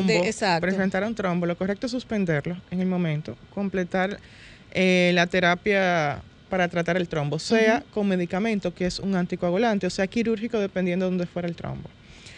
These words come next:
Speaker 1: Eh, se le debe comunicar a su ginecólogo si la paciente ha tenido trombo anterior, si su mamá ha
Speaker 2: Ok.
Speaker 1: tenido trombo anterior,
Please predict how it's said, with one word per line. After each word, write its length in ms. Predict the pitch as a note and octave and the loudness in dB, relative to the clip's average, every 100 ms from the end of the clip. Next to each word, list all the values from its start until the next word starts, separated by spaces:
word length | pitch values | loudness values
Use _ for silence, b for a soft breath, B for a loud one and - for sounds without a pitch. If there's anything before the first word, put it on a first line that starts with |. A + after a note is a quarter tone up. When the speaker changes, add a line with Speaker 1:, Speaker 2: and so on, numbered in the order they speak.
| B B B | B B B
Speaker 1:
Eh, 480 | - F#3+ F#3+ F#3 F3+ - | 0 2 4 4 0 -4
se 200 | - G#3 | -4 0
le 80 | G#3 | 2
debe 240 | G#3+ B3 | 2 0
comunicar 680 | - C4+ B3 G#3+ - G3 G#3 - | 0 -2 -2 -2 2 2 0 -2
a 320 | - F3 E3+ E3+ | -2 2 2 0
su 220 | - B3+ | -2 -2
ginecólogo 560 | A#3+ A#3 A3+ G3+ G#3 | 0 -2 0 0 0
si 100 | A3 | -2
la 80 | F#3+ | -2
paciente 500 | E3+ F3 - F3 F3+ | -2 -4 -4 -2 -2
ha 60 | F3 | -2
tenido 400 | E3+ F3 G#3+ G#3+ | 0 0 0 0
trombo 320 | G3+ G3+ G3 | 0 0 0
anterior, 400 | G3 F#3+ G3 F#3 | 0 -2 0 0
si 100 | F3+ | -2
su 120 | E3 | -2
mamá 220 | F3+ E3 | 0 2
ha 20 | F#3 | 2
Speaker 2:
Ok. 60 | |
Speaker 1:
tenido 300 | G#3+ G#3 G3+ G3 | 2 0 0 -2
trombo 260 | F#3 F#3 | -2 -2
anterior, 480 | F3+ G3 G#3+ A3 - | -2 -2 0 0 -2